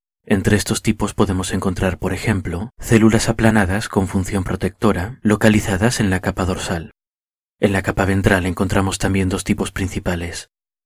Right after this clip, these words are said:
Por un lado, células con cilios, los primos pequeños de los flagelos,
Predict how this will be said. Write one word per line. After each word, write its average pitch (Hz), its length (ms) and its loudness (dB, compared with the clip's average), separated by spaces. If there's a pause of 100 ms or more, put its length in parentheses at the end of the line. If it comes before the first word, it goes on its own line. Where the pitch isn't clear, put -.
(160)
Por 123 160 6
un 135 140 8
lado, 139 260 6
células 101 440 2
con 98 160 -2
cilios, 85 580 -4 (240)
los 90 300 -4
primos 95 340 -2
pequeños 95 460 2
de 90 80 -4
los 90 140 -4
flagelos, 90 600 -4